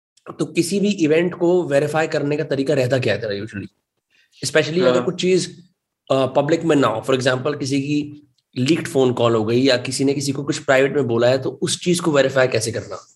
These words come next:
Speaker 2: प्राइवेट वाला चीज I never, uh, say on my public channel। जो चीज पब्लिक इन्फॉर्मेशन अवेलेबल है,
Speaker 1: हम्म।
Speaker 2: वही मैं प्रेजेंट करता हूँ। प्राइवेट वाला चीज मैं कभी घुसता ही नहीं।
Speaker 1: ओके।
Speaker 2: कि फिर वो कॉम्प्लिकेशंस हो जाएगा बहुत सारा।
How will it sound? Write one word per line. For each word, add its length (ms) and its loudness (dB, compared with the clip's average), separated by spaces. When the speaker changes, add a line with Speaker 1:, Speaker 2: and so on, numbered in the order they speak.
Speaker 2:
प्राइवेट 460 0
वाला 200 2
चीज 500 -2
I 240 2
never, 260 0
uh, 440 -10
say 160 4
on 100 2
my 100 6
public 260 2
channel। 360 0
जो 320 0
चीज 280 0
पब्लिक 340 2
इन्फॉर्मेशन 640 -2
अवेलेबल 500 0
है, 60 -2
Speaker 1:
हम्म। 280 0
Speaker 2:
वही 120 -4
मैं 240 -2
प्रेजेंट 380 0
करता 260 -6
हूँ। 140 -4
प्राइवेट 400 0
वाला 200 2
चीज 300 -2
मैं 180 0
कभी 260 0
घुसता 300 -6
ही 140 0
नहीं। 120 -10
Speaker 1:
ओके। 200 4
Speaker 2:
कि 320 -4
फिर 320 0
वो 200 0
कॉम्प्लिकेशंस 840 0
हो 100 2
जाएगा 280 -2
बहुत 300 -6
सारा। 240 -12